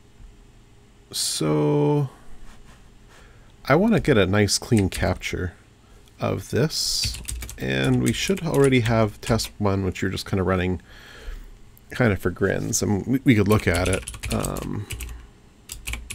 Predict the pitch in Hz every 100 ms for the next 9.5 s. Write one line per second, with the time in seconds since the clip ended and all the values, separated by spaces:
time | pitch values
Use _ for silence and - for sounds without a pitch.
0 | - - - - - - - - - -
1 | - 104 - 113 98 - - - 107 104
2 | 104 - 107 104 110 104 - - 107 110
3 | 107 107 101 - 120 - - - - -
4 | - - 117 104 90 - - - - -
5 | - - - - - - - - - -
6 | 147 - 160 - 135 123 - 123 113 107
7 | 101 107 - - - - 101 98 95 98
8 | 92 85 123 - - - 104 101 - -
9 | - 110 101 92 92